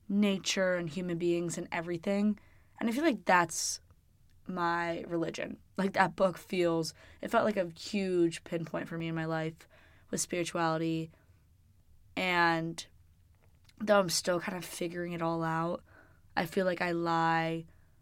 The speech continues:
very much on the spiritual spectrum, pulling from some religious aspects, but don't practice any sort of religion. I'm giving really long answers today.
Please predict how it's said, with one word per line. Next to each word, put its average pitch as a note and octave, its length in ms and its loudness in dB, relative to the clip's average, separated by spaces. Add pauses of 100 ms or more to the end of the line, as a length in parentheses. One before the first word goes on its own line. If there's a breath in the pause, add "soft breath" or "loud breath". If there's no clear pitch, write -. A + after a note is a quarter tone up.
(220 soft breath)
very F#3 180 0
much F3+ 220 -4
on F3 80 -4
the E3 60 -4
spiritual F3+ 440 -2
spectrum, F3+ 680 -4
pulling F3+ 500 -4
from E3+ 320 -2
some F3 400 0
religious F3 400 -4
aspects, E3+ 560 0
but E3 240 -8
don't E3 280 0
practice E3 760 -4 (500 loud breath)
any F3 180 -4
sort E3+ 240 -6
of D#3+ 120 -4
religion. - 640 -8 (960)
I'm F#3 80 -6
giving C#4+ 320 0
really F3 300 2
long D#3+ 260 -2
answers E3 480 -4
today. D#3 340 -2